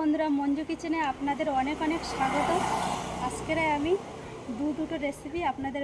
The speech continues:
বানিয়ে দেখাবো। একটা হচ্ছে লাল শাক দিয়ে একটা দারুণ একটা রেসিপি আপনাদের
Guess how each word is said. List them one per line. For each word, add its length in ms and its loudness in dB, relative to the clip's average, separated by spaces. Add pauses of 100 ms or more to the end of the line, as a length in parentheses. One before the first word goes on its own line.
বানিয়ে 320 -2
দেখাবো। 300 -4 (600)
একটা 280 -4
হচ্ছে 280 -4 (260)
লাল 200 -2 (120)
শাক 160 -4 (100)
দিয়ে 220 -2
একটা 160 -8 (180)
দারুণ 380 -2
একটা 140 -12 (100)
রেসিপি 280 -10 (100)
আপনাদের 280 -6